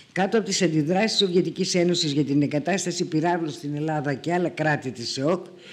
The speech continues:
ο Καραμαλής αποφάσισε την αποχώρηση των Ελλήνων αξιωματικών από το αρχηγείο του νατο στη Σμύρνη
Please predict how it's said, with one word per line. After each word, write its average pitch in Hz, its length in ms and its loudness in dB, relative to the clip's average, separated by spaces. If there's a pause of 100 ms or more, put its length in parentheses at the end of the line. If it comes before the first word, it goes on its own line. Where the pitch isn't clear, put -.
(340)
ο 165 120 -6
Καραμαλής 165 580 2
αποφάσισε 202 540 0
την 160 220 -2
αποχώρηση 160 640 -2
των 147 180 2
Ελλήνων 147 460 2 (360)
αξιωματικών 147 720 0
από 156 120 -2
το 147 80 0
αρχηγείο 147 520 2
του 143 140 0
νατο 147 300 2
στη 123 160 -6
Σμύρνη 156 540 0